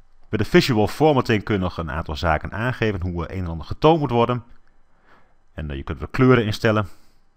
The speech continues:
Nou, ik vul hier verder niks in. Bij de geavanceerde opties kun je een module class suffix invullen. Nou, daar doe ik verder ook niks mee. En dat betekent dat ik nu op opslaan en sluiten kan klikken. En ik kan nu een artikel aan gaan maken om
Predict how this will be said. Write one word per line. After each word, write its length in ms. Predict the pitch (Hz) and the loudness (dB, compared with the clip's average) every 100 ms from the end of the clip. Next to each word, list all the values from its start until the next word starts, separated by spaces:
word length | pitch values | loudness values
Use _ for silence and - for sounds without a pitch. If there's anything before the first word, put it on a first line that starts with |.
| _ _ - | _ _ -12
Nou, 200 | - - | -10 -10
ik 100 | - | -10
vul 180 | - 85 | -8 -6
hier 100 | 82 | -4
verder 240 | 82 78 | -4 -4
niks 240 | 92 - | -4 -6
in. 300 | - 117 110 - - - _ - - - - - - - | -6 -6 -6 -14 -20 -20 _ -20 -20 -20 -20 -20 -20 -6
Bij 180 | 95 90 | -2 -2
de 60 | 90 | -2
geavanceerde 600 | - 87 85 113 101 - | -4 -6 -2 0 0 -2
opties 540 | 95 - 85 - - - - | -10 -8 -8 -10 -14 -18 -8
kun 120 | 90 | -8
je 100 | - | -6
een 100 | 85 | -8
module 340 | 92 147 147 | -2 0 0
class 380 | - 120 110 - | 4 6 6 0
suffix 480 | - - 113 104 - | -8 -4 -2 -2 -4
invullen. 400 | 98 - 98 85 | -8 -6 -6 -6
Nou, 140 | 71 - | -8 -12
daar 100 | 85 | -12
doe 140 | 76 | -12
ik 80 | 71 | -10
verder 220 | 78 71 | -10 -10
ook 140 | 95 104 | -10 -8
niks 200 | 98 - | -8 -6
mee. 260 | 90 90 - _ - - - _ - - - - | -6 -6 -10 _ -20 -20 -20 _ -20 -20 -20 0
En 80 | 165 | 4
dat 80 | 165 | 4
betekent 340 | - 160 135 | 6 6 6
dat 100 | 123 | 2
ik 60 | 117 | 2
nu 80 | |
op 140 | 123 - - - | 0 -2 -6 -4
opslaan 440 | 156 - 120 113 | -2 4 4 4
en 140 | 92 | -4
sluiten 340 | - 160 165 101 | 0 0 0 -2
kan 140 | 80 | -6
klikken. 380 | 76 73 131 135 - | -6 -6 -6 -8 -6
En 120 | 95 | -6
ik 80 | - | -2
kan 140 | 101 | 0
nu 100 | 117 | 0
een 100 | 107 | -2
artikel 380 | - - 170 - | -6 -6 -4 -4
aan 220 | 107 110 | -4 -4
gaan 140 | 104 | -4
maken 380 | 87 87 90 85 - | -2 -2 -2 -6 -10
om 220 | 104 | -12